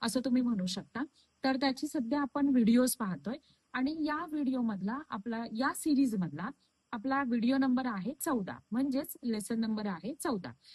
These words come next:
या लेसन नंबर चौदा मध्ये आपण ही जी काही वरची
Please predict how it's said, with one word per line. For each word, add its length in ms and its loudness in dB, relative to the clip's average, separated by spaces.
या 200 2
लेसन 300 -4
नंबर 280 -2
चौदा 400 0
मध्ये 380 0
आपण 280 -2
ही 200 0
जी 120 -2
काही 260 -2
वरची 380 -2